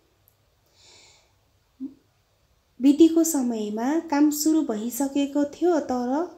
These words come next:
पुरा भएको थिएन भन्ने अर्थ लगाउँछ यसले। structure,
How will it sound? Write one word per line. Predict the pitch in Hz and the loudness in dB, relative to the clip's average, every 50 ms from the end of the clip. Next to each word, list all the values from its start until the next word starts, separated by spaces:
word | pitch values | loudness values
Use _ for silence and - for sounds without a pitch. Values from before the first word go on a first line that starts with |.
| _ | _
पुरा | - 262 254 262 254 247 | -6 -4 -2 -2 -2 -2
भएको | 247 240 233 233 240 - | -4 -6 -8 -10 -12 -12
थिएन | - 247 240 240 240 240 240 247 247 240 240 - _ _ _ _ _ _ _ _ _ _ - | -10 -8 -8 -6 -6 -6 -6 -8 -8 -10 -16 -20 _ _ _ _ _ _ _ _ _ _ -14
भन्ने | 233 226 226 226 | -12 -12 -10 -10
अर्थ | 220 220 214 220 - 226 | -10 -12 -12 -12 -14 -14
लगाउँछ | 220 214 214 214 208 208 214 214 214 214 - | -14 -14 -16 -16 -16 -16 -16 -16 -16 -14 -14
यसले। | 226 220 220 214 - - 320 415 415 - - _ _ _ - - - - - _ _ _ - | -14 -14 -14 -14 -8 -6 -6 -6 -6 -8 -18 _ _ _ -20 -20 -20 -20 -20 _ _ _ -8
structure, | - - - - 220 214 - - - 254 294 392 427 - | -6 -6 -6 -6 -8 -10 -8 -10 -6 -4 -4 -4 -6 -8